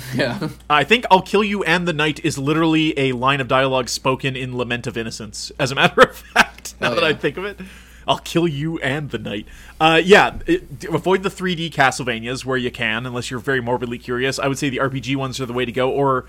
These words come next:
Speaker 2: as the internet refers to them, the Metroidvanias, uh, where you aren't just going A to B, you're actually filling out a map and exploring, and then when you get new abilities, you can reach new areas and stuff like that, that kind of bullshit,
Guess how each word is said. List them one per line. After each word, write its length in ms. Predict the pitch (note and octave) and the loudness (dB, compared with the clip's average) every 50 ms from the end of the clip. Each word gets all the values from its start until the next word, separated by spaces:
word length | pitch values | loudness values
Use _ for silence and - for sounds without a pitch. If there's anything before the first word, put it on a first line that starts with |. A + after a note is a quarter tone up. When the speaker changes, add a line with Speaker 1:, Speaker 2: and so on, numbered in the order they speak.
| - - - - - - | -12 -20 -20 -10 0 2
Speaker 2:
as 140 | E3+ D3 | 2 2
the 120 | B2 D#3+ D#3+ E3 | 2 -2 -2 -2
internet 240 | D#3+ D#3 D3+ C#3+ | -2 0 -2 -2
refers 340 | B2+ B2+ - D#3 D3 C#3 - | -4 -4 -4 -4 -2 -2 -4
to 60 | - | -4
them, 180 | C3+ C#3 C#3 C#3 - | -4 -4 -4 -4 -8
the 160 | - B2 D3 | -4 -2 -2
Metroidvanias, 1120 | C3+ B2+ C#3 C#3 C#3 - - D3 C3+ C3 A#2 G#2+ B2 B2 B2+ B2+ C3+ C#3 C#3 C#3 C3+ - - - - - - - - - | 0 0 -2 -2 -2 -2 -2 0 0 0 -2 -2 -2 -2 -2 0 -2 -4 -4 -4 -4 -8 -10 -12 -16 -20 -20 -16 -4 -2
uh, 160 | B2+ B2 A#2+ | 0 0 0
where 80 | A#2 | 0
you 140 | C3 C#3 D#3 | 0 0 2
aren't 160 | D3+ C#3+ C#3 | 2 0 0
just 120 | D3 C3 - | -4 -4 -2
going 200 | D#3 C3 C3 - | -4 -4 -2 -2
A 140 | B2+ C#3 B2+ | -2 -2 -2
to 60 | B2+ | -2
B, 180 | G2 C3 B2 A#2+ | -2 -4 -4 -4
you're 180 | G#2+ A2+ A#2+ | -2 0 2
actually 300 | A#2+ A#2 - - C#3 B2+ | 2 2 2 0 -4 -4
filling 320 | A#2 - - C3+ B2+ B2 B2 | -4 -2 -2 -2 -2 0 -2
out 100 | A#2+ A2+ | -4 -4
a 60 | A2+ | -4
map 320 | A#2 A#2+ A#2+ A#2 A2+ - | -2 -2 -2 -2 -2 -4
and 60 | B2 A#2 | -8 -8
exploring, 680 | A2 - - - C3 A#2+ A#2+ A#2+ A#2+ A2+ A2 G#2+ - - - - - - | -8 -10 -8 -4 -2 -2 0 0 -2 -2 -4 -10 -14 -16 -20 -20 -10 -8
and 100 | C3+ B2+ | -4 -4
then 120 | C3+ B2 | -4 -4
when 100 | B2 B2+ | -4 -6
you 60 | A#2+ A#2 | -2 0
get 160 | C#3+ C3+ C3 | 0 0 0
new 120 | B2+ B2+ | 0 -4
abilities, 520 | A#2 G2 C#3+ C3 B2 A#2 A#2+ A#2+ A#2 - A#2+ | -2 0 2 2 2 0 -2 -4 -4 -6 -8
you 40 | |
can 120 | A2+ B2 A#2 | -8 -8 -6
reach 260 | A2+ B2 B2 B2 - | -6 -6 -6 -6 -6
new 140 | C3 A#2+ A#2+ | -6 -6 -4
areas 480 | A2+ A2+ A2 A2 G#2+ G#2+ G#2+ G#2 G2 - | -4 -4 -4 -4 -4 -4 -6 -6 -8 -10
and 100 | A#2 G#2+ | -12 -10
stuff 220 | - C3 G#2+ - | -8 -8 -8 -8
like 140 | A2+ G#2 - | -10 -8 -2
that, 240 | - C3+ B2 - - | -2 -2 -2 0 0
that 160 | B2+ A#2+ - | -2 -2 -2
kind 100 | C3+ B2 | -4 -6
of 80 | A#2 A2 | -4 -4
bullshit, 460 | C3 C3 B2+ - D3 C#3+ C3+ - | -4 -4 -4 -2 -2 -2 -2 -2